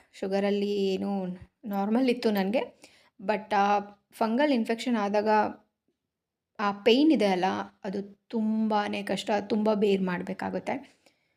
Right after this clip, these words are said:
ಅದಕ್ಕೆ ಒಂದಷ್ಟು ಆ್ಯಂಟಿಬಯೋಟಿಕ್ಸ್ ಕೊಟ್ಟಿದ್ದಾರೆ,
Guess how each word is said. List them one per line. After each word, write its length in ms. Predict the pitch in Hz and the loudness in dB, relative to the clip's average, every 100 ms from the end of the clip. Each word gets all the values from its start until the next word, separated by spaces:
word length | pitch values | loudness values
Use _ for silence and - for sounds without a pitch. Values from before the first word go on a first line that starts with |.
| _ _ | _ _
ಅದಕ್ಕೆ 280 | 202 202 208 | -6 0 0
ಒಂದಷ್ಟು 380 | 202 202 202 220 | 0 -2 -2 -2
ಆ್ಯಂಟಿಬಯೋಟಿಕ್ಸ್ 680 | 202 202 220 214 214 - | -2 2 2 2 -2 -6
ಕೊಟ್ಟಿದ್ದಾರೆ, 840 | - 202 214 202 202 196 190 202 | -6 -2 2 2 4 2 0 -6